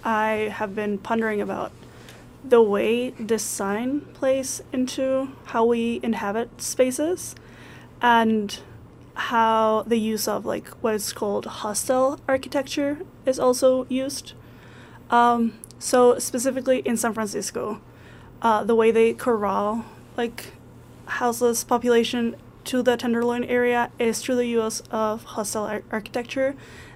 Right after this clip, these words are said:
And this looks like spikes underneath, uh, hi-, highways or, like, boulders in, like, um, sidewalks that are wide enough to,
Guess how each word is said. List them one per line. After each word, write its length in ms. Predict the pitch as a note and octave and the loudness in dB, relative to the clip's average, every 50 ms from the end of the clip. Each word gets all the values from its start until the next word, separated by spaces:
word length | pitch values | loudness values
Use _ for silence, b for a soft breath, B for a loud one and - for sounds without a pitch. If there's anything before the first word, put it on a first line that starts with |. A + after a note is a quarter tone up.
| B - | B 0
And 160 | A#3+ A#3 A3+ | 2 2 4
this 320 | A#3 A#3 A3 A3 - - | 4 4 4 2 0 0
looks 320 | A3 A#3 A3+ G#3 - - - | 2 2 2 2 -2 -4 -2
like 380 | G#3+ G#3+ G#3 G#3+ G#3+ G#3 - - | 0 2 2 2 0 -2 -6 -8
spikes 880 | - - - - - - G#3 G#3 A3+ A3 A#3 - - - - - - - - | -6 -4 -4 -4 -2 0 0 0 0 0 -4 -6 -6 -6 -4 -4 -6 -8 -2
underneath, 760 | - A#3 A#3 A#3 A#3 A#3 A#3 A#3 A#3 A#3 A#3 A#3 A3+ A#3 - - - | 0 0 2 2 2 2 2 2 2 2 2 2 0 -2 -6 -8 -2
uh, 280 | A#3+ A#3 A#3 A3+ A3 A3+ | 0 2 2 2 2 0
hi-, 320 | - - - A#3+ A#3 A3+ - - - | -2 -4 -4 -2 -2 -2 -4 -6 -14
highways 800 | - - B3+ A#3 A3+ A#3 A3+ A3+ A#3 A#3+ A#3+ A#3+ - - - B B B B B B B B B B B - | -8 -2 0 2 2 2 2 2 0 -2 -2 -4 -8 -12 -12 B B B B B B B B B B B 2
or, 760 | A#3 A3+ A3+ A3 A3 A3 A3 A3 A3 G#3+ A3 G#3+ G#3+ G3 B B B - - - - - | 4 6 6 6 6 4 4 4 4 4 2 2 0 -4 B B B -20 -20 -16 -6 -2
like, 260 | A#3 A#3 F#3+ F#3 - | -2 -2 -2 -4 -2
boulders 840 | - A3 G#3 A3 A#3 G#3 A#3 A3+ A3 A3 A3 A3+ A3+ - - - - - - | 2 4 4 4 4 4 4 4 4 4 2 0 -2 -4 -8 -10 -10 -8 -4
in, 540 | B3 A#3+ A#3 A#3 A3+ A3+ A3+ A3+ A#3 B3 C#4 - - - - | 0 0 2 2 2 0 0 0 -2 -4 -8 -14 -18 -12 -6
like, 280 | - A#3 A#3 - - - - - - - - - - - - - | -6 -6 -6 -6 -14 -20 -20 -20 -20 -20 -20 -20 -20 -20 -14 -8
um, 540 | A3+ A3+ A3+ A3+ A3+ A3 A3 A3 A3 A3+ - - - - | -6 -4 -2 -2 -2 -2 -2 -4 -4 -6 -8 -12 -14 -8
sidewalks 540 | - - - A3+ A3+ A3 A3+ G#3+ G#3 - - | -2 2 4 4 4 4 2 0 0 -2 -6
that 100 | A3 G#3 | -4 -2
are 400 | A3 G#3+ G#3+ G#3+ A3 G#3+ A3+ A3+ B B B B B B B B B B B B B - - - - - - | 0 0 0 0 -2 -4 -6 -10 B B B B B B B B B B B B B -20 -20 -20 -18 -8 -4
wide 420 | A3+ G#3+ A3+ A3+ A#3 B3 B3+ B3 | 2 6 8 8 10 8 8 6
enough 420 | B3 C4 B3+ B3 B3 B3 B3 - | 6 6 6 6 4 2 0 -2
to, 420 | - - C#4 C4 C4 C4 C4 C4 | -4 -2 0 0 0 0 0 -2